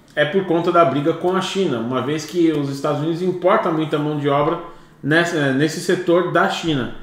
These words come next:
Então é, é um, um modo de retaliação, isso fica muito claro. Dória anuncia que P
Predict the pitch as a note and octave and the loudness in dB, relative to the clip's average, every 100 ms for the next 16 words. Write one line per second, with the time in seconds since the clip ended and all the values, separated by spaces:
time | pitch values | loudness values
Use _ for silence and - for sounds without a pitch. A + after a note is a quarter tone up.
0 | - - - - D3+ F3 F3 F3 G3 G3+ | -18 -20 -20 -8 -2 0 2 2 2 0
1 | F#3+ D3 D#3+ F#3 F#3 F3 F3 F#3+ G3+ D#3+ | -2 0 2 2 2 -2 -4 -2 2 4
2 | E3 E3+ F#3 D3+ D#3 D#3 E3 F#3 F3+ E3+ | 4 2 -2 0 0 0 2 2 0 -2
3 | C3+ B2+ C3+ - E3+ F3+ D3+ C#3+ F3 - | -2 -4 -8 -8 -6 -4 0 2 2 0
4 | C3 B2+ A2 F#3+ - - - - - - | -4 -6 -6 -8 -16 -20 -20 -20 -20 -20
5 | - _ _ - - - - - _ _ | -20 _ _ -20 -20 -20 -20 -20 _ _
6 | _ _ _ - A#2+ G3+ B3+ B3 A#3 G#3 | _ _ _ -14 4 8 10 10 10 6
7 | F#3+ - A3 G#3+ - F#3+ | 2 2 4 4 2 0